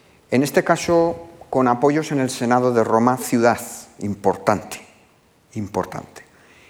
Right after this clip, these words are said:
Y Magencio se proclama también ilegalmente emperador. Estamos todavía en el año trescientos seis, esto sucede en torno a octubre. Lo de Constantino había sido en julio.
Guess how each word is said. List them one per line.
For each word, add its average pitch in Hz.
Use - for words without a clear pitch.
Y 156
Magencio 180
se 143
proclama 120
también 117
ilegalmente 165
emperador. 98
Estamos 117
todavía 135
en 135
el 113
año 127
trescientos 98
seis, 80
esto 95
sucede 98
en 90
torno 90
a 80
octubre. -
Lo 95
de 95
Constantino 92
había 92
sido 104
en 92
julio. 90